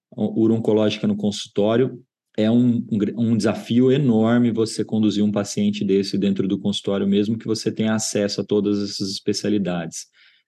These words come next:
né? E aí eu queria aproveitar esse gancho que o Roberto falou, é, Éder,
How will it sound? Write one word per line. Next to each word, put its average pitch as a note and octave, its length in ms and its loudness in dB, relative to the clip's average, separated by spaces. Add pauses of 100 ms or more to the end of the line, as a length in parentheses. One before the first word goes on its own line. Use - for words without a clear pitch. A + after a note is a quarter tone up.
(160)
né? F#3 220 -4 (680)
E G#2+ 120 4
aí G#2+ 100 4
eu D#3+ 100 4
queria D#3+ 360 2
aproveitar A#2 500 0
esse G#2+ 240 -2
gancho A#2+ 420 2
que - 120 -8
o G2+ 40 -2
Roberto G2 400 0
falou, G#2 600 2
é, F#2 520 -4 (200)
Éder, F2+ 260 -2